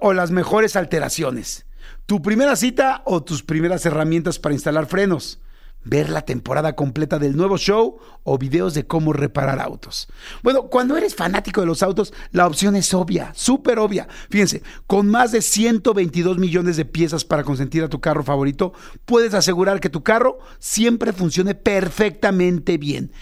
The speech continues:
Juegos de frenos, turbocargadores, luces L E D, juegos de escapes, defensas, racks para el techo o motores.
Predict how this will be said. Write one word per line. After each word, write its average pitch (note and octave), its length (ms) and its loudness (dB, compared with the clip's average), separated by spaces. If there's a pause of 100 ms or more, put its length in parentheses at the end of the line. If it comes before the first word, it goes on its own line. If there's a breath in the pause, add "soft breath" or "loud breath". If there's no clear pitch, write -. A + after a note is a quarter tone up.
(240 loud breath)
Juegos E3+ 420 0
de C3 80 -4
frenos, E3+ 640 2
turbocargadores, D#3+ 1040 0 (220 loud breath)
luces F3 300 0
L D#3 180 2
E D3 60 -2
D, E3 360 -2 (220 loud breath)
juegos F#3+ 360 0
de D3+ 80 -2
escapes, F3 680 0
defensas, F3 840 0 (220 loud breath)
racks F3+ 380 0
para E3+ 200 0
el C#3+ 100 -4
techo E3 320 0
o D#3 40 2
motores. F3 600 0